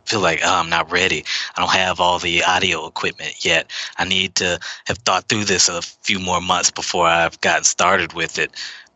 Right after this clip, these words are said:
But, but I think it's beautiful that you have that very first episode with the crappy audio quality,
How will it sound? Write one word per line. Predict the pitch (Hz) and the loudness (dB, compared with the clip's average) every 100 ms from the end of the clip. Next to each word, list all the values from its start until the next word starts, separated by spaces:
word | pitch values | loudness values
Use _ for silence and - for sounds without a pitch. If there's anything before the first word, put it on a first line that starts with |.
| - | -4
But, | 101 | -2
but | 98 | 0
I | 104 | 0
think | - | 0
it's | 85 | -2
beautiful | - - 113 139 90 82 | -4 -2 0 0 -4 -4
that | 80 | -4
you | 87 | 0
have | - 120 165 78 - - - _ - | 2 4 2 0 -8 -18 -20 _ -2
that | 82 78 | 0 2
very | 92 90 | 2 2
first | - 92 - 95 | 0 2 2 2
episode | 95 87 - 92 76 73 71 - - _ _ _ | 0 2 2 2 -2 -6 -8 -14 -18 _ _ _
with | - 90 85 - | -4 -4 -4 -8
the | |
crappy | - 101 92 95 90 | -2 0 0 0 2
audio | 90 95 95 87 85 | 4 4 2 0 -2
quality, | 85 92 82 80 82 85 | -4 2 2 2 0 -4